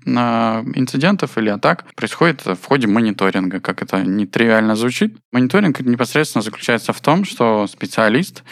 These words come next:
он там денно и ночно смотрит в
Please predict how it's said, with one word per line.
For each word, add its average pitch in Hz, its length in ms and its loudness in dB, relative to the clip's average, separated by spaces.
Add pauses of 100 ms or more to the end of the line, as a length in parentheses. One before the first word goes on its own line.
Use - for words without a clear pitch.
(520)
он 131 420 2 (580)
там 92 360 -2
денно 107 400 2
и 98 80 4
ночно 113 680 0
смотрит 104 520 0 (260)
в 101 300 -4